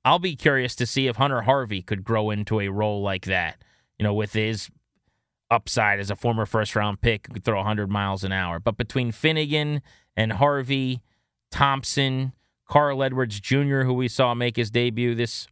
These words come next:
week at Nats Park and throw a clean inning with one walk. Um, th-, they've certainly got enough arms to, to be competent. They throw very hard. I think you're mostly gonna see Rule five pick Thaddeus Ward, who has pitched now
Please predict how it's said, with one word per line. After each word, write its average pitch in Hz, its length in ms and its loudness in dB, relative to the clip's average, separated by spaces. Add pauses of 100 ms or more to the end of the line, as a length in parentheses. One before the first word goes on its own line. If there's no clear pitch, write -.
week 117 340 0
at - 140 -2
Nats 113 300 0
Park 113 360 0
and 110 100 0
throw 113 200 2
a 110 40 -4
clean 113 300 -2
inning 113 240 0
with 107 220 -4 (360)
one 117 260 0
walk. 113 480 -2 (440)
Um, 92 360 -4
th-, 87 120 -12
they've 135 160 0
certainly 147 300 0
got 127 160 2
enough 123 340 0
arms 123 400 0
to, 92 120 -8
to - 180 -4
be 107 160 -2
competent. 123 640 0
They 98 140 -4
throw 127 300 0
very 117 260 0
hard. 113 480 2 (500)
I 131 60 4
think 160 180 2
you're 147 100 4
mostly 151 400 0
gonna 143 160 0
see 135 180 -2
Rule 131 220 2
five 127 340 2
pick 127 220 0
Thaddeus 123 540 0
Ward, 120 420 0 (460)
who 131 140 4
has 120 160 -2
pitched - 400 -2
now 101 440 0